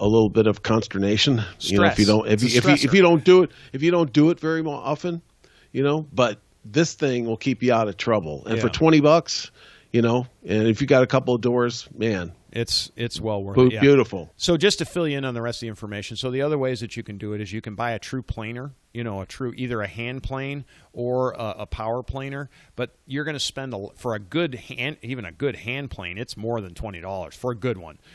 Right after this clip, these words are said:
Speaker 2: you know, and, and, but, and then it's manual and you gotta do it. And a power planer, you can screw the bottom of the door up really quickly with a power planer,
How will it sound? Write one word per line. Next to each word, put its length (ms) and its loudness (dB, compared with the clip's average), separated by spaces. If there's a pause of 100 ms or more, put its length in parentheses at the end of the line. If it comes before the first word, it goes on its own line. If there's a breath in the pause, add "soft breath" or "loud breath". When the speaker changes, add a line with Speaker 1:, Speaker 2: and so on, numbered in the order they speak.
(160 soft breath)
Speaker 2:
you 120 -12
know, 280 -10
and, 240 -8
and, 280 -10
but, 240 -6
and 160 -10
then 140 -6
it's 140 -10
manual 380 -8
and 80 -10
you 80 -12
gotta 180 -10
do 160 -10
it. 120 -10
And 120 -12
a 40 -10
power 320 -4
planer, 380 -10 (320 soft breath)
you 160 -8
can 140 -8
screw 260 -6
the 80 -4
bottom 300 -2
of 80 -6
the 60 -6
door 200 -2
up 140 -8
really 500 -4
quickly 380 -6
with 160 -8
a 80 -10
power 280 -6
planer, 440 -14